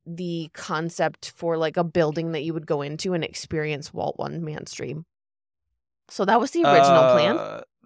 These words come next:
Speaker 2: it's actually not as bad in the concept art as I thought it was
Speaker 1: It
Speaker 2: gonna
Speaker 1: doesn't,
Speaker 2: be.
Speaker 1: I mean, it,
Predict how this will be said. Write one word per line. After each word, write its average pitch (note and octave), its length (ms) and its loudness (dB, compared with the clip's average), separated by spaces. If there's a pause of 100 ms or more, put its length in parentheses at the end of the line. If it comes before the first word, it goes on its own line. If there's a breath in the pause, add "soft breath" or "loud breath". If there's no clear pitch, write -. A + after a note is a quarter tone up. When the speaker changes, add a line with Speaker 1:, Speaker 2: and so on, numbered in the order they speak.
(120)
Speaker 2:
it's - 380 -2 (600)
actually D#3+ 520 2
not B2+ 220 4
as A#2+ 100 -2
bad G#2 480 -2 (240)
in C3 100 -2
the A#2+ 80 -2
concept A2+ 520 -6
art G#2+ 120 -4
as A2 120 -6
I A2+ 40 -8
thought G#2+ 180 -8
it - 40 -10
was - 80 2
Speaker 1:
It - 40 2
Speaker 2:
gonna F4 100 2
Speaker 1:
doesn't, A4 180 2
Speaker 2:
be. - 80 -6 (180)
Speaker 1:
I B3 60 4
mean, C4+ 220 2
it, B3 120 4